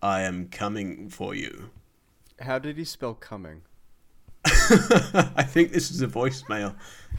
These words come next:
Speaker 1: He, he wanted,
Speaker 2: <laughs> Oh, good.
Speaker 1: he wanted to have the ambiguity. Um, there's something I really want to point out here.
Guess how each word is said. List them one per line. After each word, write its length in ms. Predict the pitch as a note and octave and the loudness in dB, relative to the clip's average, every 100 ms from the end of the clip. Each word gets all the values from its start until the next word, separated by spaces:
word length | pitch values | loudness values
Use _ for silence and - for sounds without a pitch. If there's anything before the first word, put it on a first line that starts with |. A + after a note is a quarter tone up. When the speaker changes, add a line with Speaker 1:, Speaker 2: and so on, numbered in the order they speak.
| - | -2
Speaker 1:
He, 140 | C3 D#4+ | 0 6
he 80 | |
wanted, 260 | C#4+ - D4 | 10 12 12
Speaker 2:
<laughs> 180 | D#4 - | 12 12
Oh, 140 | A#3+ | 6
good. 280 | - E3+ C3+ - - - | 6 0 -2 -4 -20 2
Speaker 1:
he 120 | D3+ | 6
wanted 280 | D3 D3+ D3 | 8 8 6
to 60 | C3+ | 8
have 160 | C#3 C3+ | 8 8
the 100 | B2+ | 6
ambiguity. 720 | B2+ B2 A#2 A2+ A2 G#2+ - | 6 4 0 0 2 0 2
Um, 280 | C3 C3+ C3+ | 2 4 2
there's 160 | C#3+ C3 | 0 0
something 180 | D3 | 0
I 40 | B2+ | 2
really 180 | A2+ - | 4 6
want 120 | G#2 | 8
to 80 | C#5 | 6
point 200 | - - | 6 4
out 140 | B4 | 2
here. 260 | - - | 0 -2